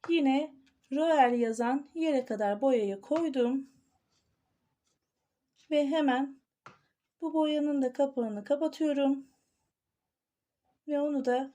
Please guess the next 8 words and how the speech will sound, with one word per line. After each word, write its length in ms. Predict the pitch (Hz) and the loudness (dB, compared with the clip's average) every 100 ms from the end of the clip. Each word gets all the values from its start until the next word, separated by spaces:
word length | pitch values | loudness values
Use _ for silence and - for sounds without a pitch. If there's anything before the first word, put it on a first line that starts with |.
| _ | _
kutumun 360 | 302 277 226 233 | -6 -4 -4 -4
içerisine 580 | 247 247 214 - 196 | -2 -2 -2 -4 -6
alıyorum. 580 | 214 285 339 320 311 302 - - - _ _ _ _ _ - - - _ _ - - - - - _ _ _ _ _ _ _ - _ _ - - | -4 -2 -2 0 -2 -4 -10 -20 -20 _ _ _ _ _ -16 -16 -18 _ _ -20 -20 -20 -20 -20 _ _ _ _ _ _ _ -20 _ _ -20 -4
Bir 200 | 330 269 | 0 0
başka 340 | 240 226 240 | -2 -2 -8
zaman 380 | 220 220 247 302 - - | -6 -4 -4 -4 -8 -6
kullanabilmek 680 | 285 247 214 254 254 240 285 | -2 -2 -2 -4 -4 -4 -8
adına 480 | 277 254 254 269 | -8 -4 -4 -4